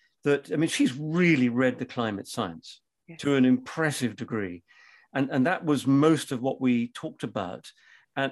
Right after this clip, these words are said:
Speaker 1: and I was really blown away by the detailed understanding she, she had of it. I mean, way beyond most politicians, to be honest. And, um, but she was very, very clear that her generation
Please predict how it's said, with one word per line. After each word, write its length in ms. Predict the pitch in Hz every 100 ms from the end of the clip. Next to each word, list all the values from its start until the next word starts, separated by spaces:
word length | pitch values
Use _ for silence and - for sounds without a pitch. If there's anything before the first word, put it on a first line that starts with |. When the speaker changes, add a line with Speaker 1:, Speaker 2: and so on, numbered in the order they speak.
| -
Speaker 1:
and 140 | 139
I 140 | 147 160
was 280 | 135 110 - _ 117 -
really 240 | 143 127
blown 360 | - 135 135 127
away 300 | 120 123 120
by 220 | 127 120
the 200 | 120 120 - _ _ - 151
detailed 540 | 160 185 - 135 113 113
understanding 840 | 110 104 - 117 107 101 98 101 -
she, 320 | - 123 127
she 160 | - 123
had 240 | 113 127
of 140 | 113 92
it. 180 | 87 - _ - - _
I 60 | 123
mean, 160 | 139 151
way 220 | 165 135
beyond 420 | 120 117 110 107
most 240 | 113 -
politicians, 580 | 104 101 - 117 - 80
to 60 | -
be 100 | 98
honest. 320 | 92 87 - _ _ _ _
And, 380 | 131 131 127 127 -
um, 340 | 135 135 131 131 -
but 140 | 165 165
she 160 | 226
was 120 | 240 170
very, 220 | 202 190
very 220 | 175 160
clear 320 | - 180 165
that 180 | 147 139 _ _ _ _ _ _ _
her 400 | - 190 214 208
generation 880 | 160 165 151 135 127 - 92 95